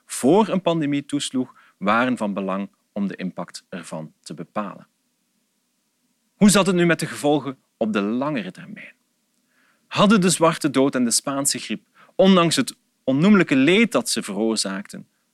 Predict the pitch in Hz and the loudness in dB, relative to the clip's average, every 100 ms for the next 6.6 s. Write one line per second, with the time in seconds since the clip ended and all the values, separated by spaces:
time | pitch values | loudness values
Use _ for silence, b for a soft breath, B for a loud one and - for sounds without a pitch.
0 | _ _ - 208 - - 226 - - - | _ _ 0 0 0 -2 0 0 -4 -8
1 | - 113 113 - 98 - - 107 - 92 | -8 -10 -10 -12 -16 -14 -14 -10 -6 -4
2 | 90 90 90 87 85 _ 87 90 - 92 | -6 -8 -10 -14 -20 _ -18 -18 -20 -16
3 | 95 123 _ _ _ _ _ _ _ _ | -14 -16 _ _ _ _ _ _ _ _
4 | _ _ _ _ - 196 185 180 160 - | _ _ _ _ -2 0 2 2 0 0
5 | 165 156 - 156 147 _ 101 104 107 104 | 0 0 0 -2 -2 _ -2 0 2 0
6 | 101 98 113 127 156 | -2 -6 -10 -8 -10